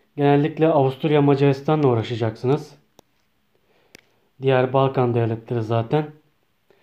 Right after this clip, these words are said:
dayanacak, dayanacak güçleri yok. Romanya, Karadağ olsun. Bulgaristan da güçlü.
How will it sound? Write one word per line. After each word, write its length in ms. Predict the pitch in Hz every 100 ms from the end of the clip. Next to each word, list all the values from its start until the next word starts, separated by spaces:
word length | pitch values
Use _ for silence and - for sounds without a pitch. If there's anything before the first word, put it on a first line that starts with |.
| _ _ _
dayanacak, 480 | 135 131 135 135 139 143 139 160
dayanacak 520 | 135 135 131 131 135 139
güçleri 360 | 117 - 127
yok. 360 | 131 156 - - _ _ _ _ _ _ -
Romanya, 680 | 131 127 113 110 117 127 139 - _ _
Karadağ 440 | - 131 127 123 113
olsun. 500 | 110 - 135 139 - _ _ _ _ _ _ _ 135
Bulgaristan 640 | 131 131 135 131 127 117
da 80 | 113
güçlü. 420 | 107 - - 143